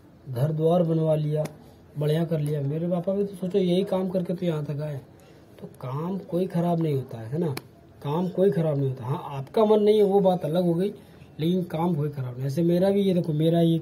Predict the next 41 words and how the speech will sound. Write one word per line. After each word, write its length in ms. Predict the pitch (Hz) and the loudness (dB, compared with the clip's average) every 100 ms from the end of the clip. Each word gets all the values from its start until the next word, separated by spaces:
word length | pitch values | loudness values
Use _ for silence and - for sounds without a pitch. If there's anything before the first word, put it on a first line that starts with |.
| - | -2
काम 180 | 156 151 | -2 -2
करने 240 | 147 147 | -4 -4
का 60 | 143 | -2
मन 160 | 139 | -2
नहीं 240 | 131 180 170 | 0 2 0
है, 80 | |
तो 680 | 156 - - - - - - | -2 -12 -20 -20 -20 -18 -12
but 120 | 127 127 | -10 -10
इसका 220 | - 147 | -6 -4
मतलब 320 | 143 147 139 | -4 -4 -2
ये 120 | 170 | 0
नहीं 180 | 185 185 | 2 0
कि 80 | 170 | 0
ये 80 | 151 | -2
काम 240 | 135 123 | -4 -8
ख़राब 360 | 113 110 143 139 | -8 -8 -6 -6
है। 80 | |
अगर 120 | 123 123 | -6 -4
ये 120 | 135 | -4
काम 220 | 143 139 | -2 -4
ख़राब 280 | 131 147 170 | -2 0 0
होता 300 | 175 160 139 - - - - - | 0 -2 -6 -8 -18 -20 -20 -16
तो 60 | 131 | -10
कोई 180 | 131 | -10
काम 260 | 120 120 113 | -10 -10 -12
करता 280 | 117 117 160 | -12 -8 -4
ही 80 | 160 | -2
नहीं। 180 | 151 139 - - - - - - - - - - - - - - - - - | -4 -8 -14 -20 -20 -20 -20 -20 -20 -20 -20 -20 -20 -20 -20 -20 -20 -20 -4
तो 100 | 170 | 0
ऐसा 220 | 175 208 | 2 4
नहीं 160 | 208 180 | 6 4
है, 60 | |
अगर 220 | 151 180 185 | 2 2 2
आपको, 360 | 185 - 185 185 170 | 2 -2 0 0 0
देखो, 220 | 175 180 | 0 0
ऐसा 280 | 170 180 214 | 0 0 2
नहीं 140 | 226 | 2
कि 140 | 196 214 | 0 0
ये 100 | 202 | 0
काम, 280 | 196 190 | 0 0
देखो, 160 | 190 175 | 0 -2